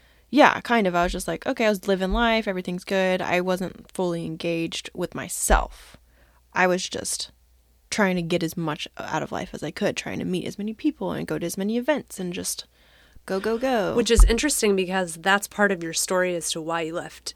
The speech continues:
Speaker 2: your old job
Speaker 1: Mm-hmm.
Speaker 2: and Boone, right?
Speaker 1: Mm-hmm.
Speaker 2: So do you feel like this is something that you fall into when you're not
Speaker 1: Oh, yeah, hundred percent.
Speaker 2: reflecting?
Speaker 1: Hundred percent. And that's what,
Speaker 2: Interesting.
Speaker 1: wh-, which was weird because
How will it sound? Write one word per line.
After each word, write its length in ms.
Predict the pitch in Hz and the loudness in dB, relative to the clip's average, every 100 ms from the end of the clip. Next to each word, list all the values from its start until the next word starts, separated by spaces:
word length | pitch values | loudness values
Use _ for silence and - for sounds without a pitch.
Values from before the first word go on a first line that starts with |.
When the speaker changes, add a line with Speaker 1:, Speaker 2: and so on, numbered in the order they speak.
| _ | _
Speaker 2:
your 280 | - 180 - | -8 -6 -2
old 240 | 196 226 196 | 4 4 6
job 360 | 170 156 156 | 4 4 2
Speaker 1:
Mm-hmm. 180 | 180 180 | 2 6
Speaker 2:
and 300 | 208 196 214 | 6 8 6
Boone, 360 | 233 302 165 - | 6 6 4 0
right? 360 | 160 180 269 - | 0 2 0 -2
Speaker 1:
Mm-hmm. 320 | 175 220 330 - | -2 0 0 -4
Speaker 2:
So 200 | - 240 | 4 4
do 100 | 208 | 4
you 120 | 196 | -2
feel 180 | - 196 | 2 2
like 180 | 175 - | 2 0
this 200 | 180 - | -4 -4
is 140 | 175 | -2
something 420 | - 170 165 165 165 | 0 0 -2 -2 -2
that 240 | 143 - - | -4 -8 -4
you 380 | 214 196 175 160 _ - | 0 2 0 -8 _ 6
fall 240 | 190 175 | 8 8
into 520 | 175 180 - 202 196 190 | 4 2 2 4 4 4
when 200 | 180 170 | 2 2
you're 120 | 160 | 0
not 440 | 165 156 156 151 _ - | 2 2 2 0 _ 0
Speaker 1:
Oh, 120 | - | 4
yeah, 220 | 180 165 - | 4 2 -2
hundred 220 | 190 196 214 | -4 2 4
percent. 160 | - | 4
Speaker 2:
reflecting? 360 | 175 - 247 330 _ - | 2 2 2 2 _ -6
Speaker 1:
Hundred 220 | 208 190 | -2 -2
percent. 340 | 196 - - - - - | -4 -8 -12 -18 -20 -2
And 80 | 214 | 6
that's 200 | 240 269 | 6 8
what, 200 | 240 160 - | 4 2 0
Speaker 2:
Interesting. 360 | - 214 107 | 2 4 4
Speaker 1:
wh-, 20 | |
which 140 | 214 214 | 2 0
was 140 | 190 | 0
weird 240 | 214 208 185 | 2 2 2
because 380 | 180 190 - | -2 -4 -4